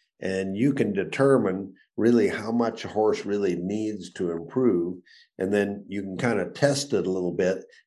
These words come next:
and say, "Okay, well, that's not working, so I'm gonna change up just a tick." Um, and, and not always say the horse has to come to me, but sometimes I have to go to the horse.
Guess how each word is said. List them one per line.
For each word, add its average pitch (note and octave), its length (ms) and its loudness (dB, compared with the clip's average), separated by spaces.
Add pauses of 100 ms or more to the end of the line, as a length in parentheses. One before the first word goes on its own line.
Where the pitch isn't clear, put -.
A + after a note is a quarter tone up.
and E2 100 -4
say, F#2+ 320 4
"Okay, G2 340 2
well, F2+ 140 2
that's G2+ 220 0
not F#2+ 200 0
working, A2 600 2 (240)
so - 80 -4
I'm F2+ 60 -2
gonna F#2 180 -2
change G2 380 0
up - 300 0
just F#2 240 -6
a - 80 -14
tick." F2+ 320 -2 (360)
Um, F2+ 540 -4 (300)
and, G2 200 -4
and G2+ 160 -4
not C3+ 220 2
always C#3 320 4
say A#2+ 180 6
the G2 140 0
horse D3 440 2
has G2 240 -2
to F#2 80 -14
come A2 340 -2
to F2 60 -4
me, A#2 460 0 (580)
but - 120 -12
sometimes A#2 420 -2
I G2+ 120 2
have G2+ 140 -2
to F#2+ 40 -8
go F#2+ 200 -2
to F2 60 -6
the E2 140 -6
horse. - 460 -6